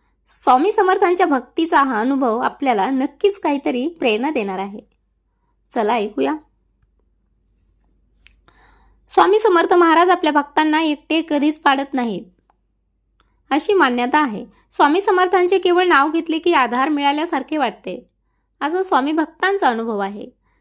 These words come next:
स्वामी नामामुळे प्रतिकूल परिस्थितीतही सकारात्मकता मिळते, असे अनेक नानाविध अनुभव सांगणारे हजारो पण सापडतील.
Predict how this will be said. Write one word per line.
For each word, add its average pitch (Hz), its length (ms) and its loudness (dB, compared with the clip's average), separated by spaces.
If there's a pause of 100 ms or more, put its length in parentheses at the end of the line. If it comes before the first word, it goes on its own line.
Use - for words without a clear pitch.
(120)
स्वामी 320 360 0
नामामुळे 359 500 0
प्रतिकूल 320 560 -4
परिस्थितीतही 294 880 -4
सकारात्मकता 269 840 -4
मिळते, 202 500 -8 (480)
असे 349 180 -4
अनेक 330 360 -2
नानाविध 277 440 -2
अनुभव 254 300 -4
सांगणारे 269 440 -4
हजारो 254 440 -2
पण 370 220 -6
सापडतील. 220 720 -8